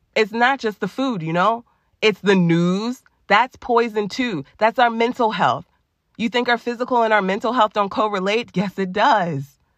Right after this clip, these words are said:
It does. If you don't mentally feel well, how are you physically gonna feel well? And if you physically don't feel well, how are you mentally going to feel well? It doesn't work.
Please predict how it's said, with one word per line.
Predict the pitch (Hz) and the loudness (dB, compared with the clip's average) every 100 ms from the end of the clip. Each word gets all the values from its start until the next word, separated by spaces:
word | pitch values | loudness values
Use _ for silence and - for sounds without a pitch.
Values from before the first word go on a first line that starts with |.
| _ _ | _ _
It | 214 233 | -2 2
does. | 190 262 262 170 139 - - 175 | 4 4 4 0 -8 -12 -12 -4
If | 185 | -2
you | 220 | 2
don't | 285 269 220 | 2 2 0
mentally | 233 254 240 226 | -2 -2 -6 -6
feel | - 233 202 | -4 0 0
well, | 180 226 214 | 4 4 2
how | 214 240 | 2 0
are | 254 | 0
you | 240 | -4
physically | 240 262 240 220 208 | -6 -6 -6 -6 -4
gonna | 175 165 165 | -2 -4 -4
feel | 165 151 | -6 -6
well? | 147 139 131 - - | 0 0 0 -4 -4
And | 208 | -2
if | 208 | 0
you | 240 | -2
physically | 190 294 285 285 254 233 | -2 -6 -6 -6 -6 0
don't | 233 226 | 0 0
feel | - 240 214 | -4 -6 -2
well, | 226 233 214 | 2 2 2
how | 233 269 | 0 0
are | |
you | 254 262 | -2 -4
mentally | 254 277 302 277 233 | -2 -2 -4 -6 -6
going | 180 180 165 | -2 -2 -2
to | 185 151 | -6 -8
feel | 170 147 | -6 -6
well? | 139 127 69 175 _ _ _ - | -4 -2 -4 -6 _ _ _ -6
It | 226 | 2
doesn't | 262 262 247 202 | 2 2 -2 0
work. | 240 269 - - | 2 2 -2 -10